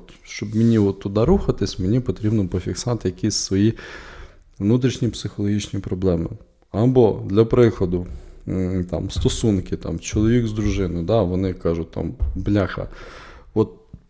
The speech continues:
я з цією там мадам, чи я там з цим чоловіком хочу провести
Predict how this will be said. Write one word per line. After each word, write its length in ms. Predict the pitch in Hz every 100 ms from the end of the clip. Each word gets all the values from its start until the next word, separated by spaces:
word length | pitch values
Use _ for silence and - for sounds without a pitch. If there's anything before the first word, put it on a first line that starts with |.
| - -
я 380 | 139 123 151 139
з 160 | -
цією 300 | 151 139 123
там 200 | - 107
мадам, 480 | 98 98 120 175 123
чи 180 | - 104
я 160 | 120 120
там 380 | 110 101 104
з 100 | -
цим 180 | - 113
чоловіком 640 | - - 120 156 127 104
хочу 460 | 101 123 123 110 98
провести 600 | 95 - 120 143 143